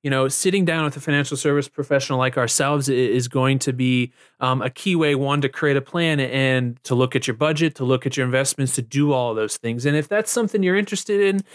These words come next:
you know, give us a call, eight six six, three six zero, twenty seven twenty four, or visit us online at the I V A G dot com,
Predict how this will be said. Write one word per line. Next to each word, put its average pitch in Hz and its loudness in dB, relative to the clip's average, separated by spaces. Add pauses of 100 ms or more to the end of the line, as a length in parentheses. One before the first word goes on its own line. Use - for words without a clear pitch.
(220)
you 170 0
know, 185 2
give 185 0
us 196 2
a 180 -4
call, 139 0
eight 143 -2
six - -2
six, - 0
three 160 2
six 160 0
zero, 156 2
twenty 160 -2
seven 151 0
twenty 147 0
four, 160 0
or 143 -2
visit 135 0
us 143 0
online 139 2
at 135 -2
the 127 0
I 135 0
V 139 0
A 131 0
G 135 2
dot 127 -2
com, 156 0